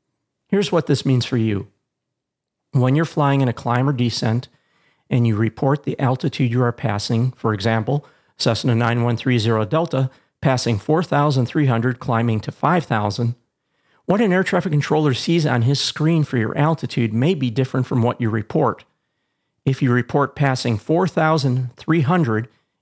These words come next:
it may be another four to five seconds before A T C's radar interrogates your transponder's mode C. By the time the controller gets an altitude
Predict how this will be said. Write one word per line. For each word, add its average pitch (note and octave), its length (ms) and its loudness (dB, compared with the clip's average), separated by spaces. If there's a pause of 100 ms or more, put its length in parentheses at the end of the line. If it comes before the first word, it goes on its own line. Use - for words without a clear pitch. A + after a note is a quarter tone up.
(280)
it B2+ 180 0
may D#3+ 180 2
be C#3+ 180 0
another A#2+ 320 0
four E3+ 420 -2
to - 140 -4
five D3+ 400 -2
seconds C#3+ 560 0
before A#2 480 -4
A E3 200 0
T - 180 -2
C's C3 360 0
radar B2 420 0
interrogates B2 760 -2
your B2+ 80 -2
transponder's G#2+ 760 0
mode G#2+ 220 2
C. D#3+ 460 -2 (960)
By B2+ 160 2
the A2 120 0
time E3+ 340 0
the C#3+ 80 2
controller C#3+ 500 0
gets B2 300 -2
an A2 180 0
altitude C3+ 580 0